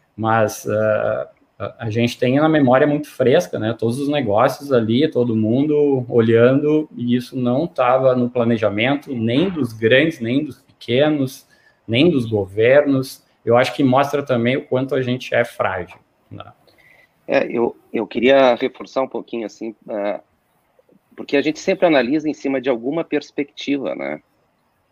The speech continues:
Speaker 2: E essa perspectiva dentro de um contexto. E, e às vezes a gente fica dialogando, né, tentando enxergar. E quando o PIR faz o artigo, e eu acho que é,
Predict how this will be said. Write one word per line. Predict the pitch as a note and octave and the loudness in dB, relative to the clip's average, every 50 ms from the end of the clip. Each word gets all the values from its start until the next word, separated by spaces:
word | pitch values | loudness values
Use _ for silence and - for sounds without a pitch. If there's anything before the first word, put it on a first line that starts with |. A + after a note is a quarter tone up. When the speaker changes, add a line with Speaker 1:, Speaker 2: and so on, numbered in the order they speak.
| _ _ - | _ _ -4
Speaker 2:
E | D2+ D#2 | -2 -2
essa | D#2 - - | 0 0 0
perspectiva | - G#2+ G2 - - A2 - - A#2 A2+ | 0 -2 -2 0 -2 -2 0 0 0 2
dentro | A2+ A#2+ A#2 - C3 | 2 0 0 0 -2
de | A2+ B2 | -2 -2
um | A#2 | 0
contexto. | - - C3 B2+ B2 - A#2+ B2+ C#3+ - - - - _ _ _ _ _ _ _ _ _ _ _ _ _ _ _ _ - | 2 2 0 0 2 0 2 2 2 0 -2 -10 -18 _ _ _ _ _ _ _ _ _ _ _ _ _ _ _ _ -4
E, | F2 F2 F2+ F#2 F2 E2+ E2+ E2+ E2 D#2+ D#2+ D#2+ D#2+ - - _ - | -2 0 2 2 2 2 4 4 4 4 2 2 0 -2 -6 _ 0
e | F#2+ | 2
às | G2 F#2+ F#2 | 2 4 4
vezes | G#2 G#2+ A#2+ | 4 4 4
a | B2+ | 4
gente | A#2 C3+ - | 4 2 2
fica | - - C#3 C3+ C3+ | 2 0 2 2 2
dialogando, | A#2+ C3 C#3 C#3 A#2 G2 G2 A2 B2+ D3+ D#3 B2 | 4 4 4 4 2 2 2 2 2 2 2 0
né, | F2 G2 A2 | -2 -2 -2
tentando | - G#2+ F#2 - - G#2+ A2+ A2+ | -2 -4 -4 -2 -2 -2 -2 -2
enxergar. | A2+ G#2+ - G#2 F2+ F2 G2 F#2 G2+ A2 G#2+ - - _ _ _ _ _ _ _ _ - | -4 -4 -6 -8 -6 -4 -2 -2 -2 -2 -2 -4 -8 _ _ _ _ _ _ _ _ -20
E | - | -10
quando | - - D#3 F3+ F#3+ | -2 0 0 2 2
o | G3+ D3+ | -2 -4
PIR | - _ - C3+ C#3 B2 | -6 _ 0 2 2 2
faz | A2+ - - A#2+ G#2 A2 A2 G2 F#2 | 0 -2 0 2 2 2 2 0 -2
o | F#2+ F2 | -4 -4
artigo, | F2 E2 - - - - A2+ C#3 E3 D3 G2+ D#2+ C2+ - _ _ _ _ _ _ _ _ _ _ | -4 -6 -8 -14 -10 -6 -4 -4 -2 -4 -6 -8 -10 -12 _ _ _ _ _ _ _ _ _ _
e | - G2+ | -6 -4
eu | G2 F#2+ F#2+ | 0 2 2
acho | F#2 - - - | 0 0 -4 -12
que | - - G#2 F#2+ | -6 -2 2 2
é, | F#2 F#2 G2+ F2+ D#2 D2+ | 4 4 4 2 0 -2